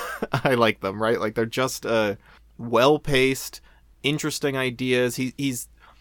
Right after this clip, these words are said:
he's not always taking the biggest swings,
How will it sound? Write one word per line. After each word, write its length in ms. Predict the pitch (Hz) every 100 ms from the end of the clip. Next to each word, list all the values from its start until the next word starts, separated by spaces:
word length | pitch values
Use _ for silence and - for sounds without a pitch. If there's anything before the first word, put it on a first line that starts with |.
| - -
he's 120 | - 147
not 200 | 214 -
always 280 | 143 160 156
taking 320 | 156 143 135
the 100 | 107
biggest 560 | 104 110 139 - - -
swings, 720 | - 147 156 180 180 -